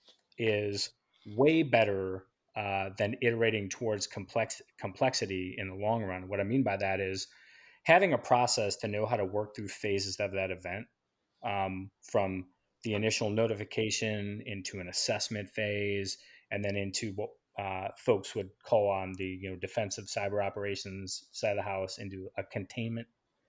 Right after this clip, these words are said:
phase where there's some sort of threat actor and you've now contained what they did or what they're doing to some segment or, you know, environment in your, uh, your workspace.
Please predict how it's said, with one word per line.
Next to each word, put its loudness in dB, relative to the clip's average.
phase 4
where 0
there's 4
some 4
sort 2
of -2
threat 6
actor 4
and -2
you've -8
now 0
contained -2
what 6
they 8
did 2
or 2
what -2
they're -4
doing -2
to -8
some -6
segment -4
or, -2
you -6
know, -2
environment 0
in 2
your, -2
uh, -6
your -4
workspace. -4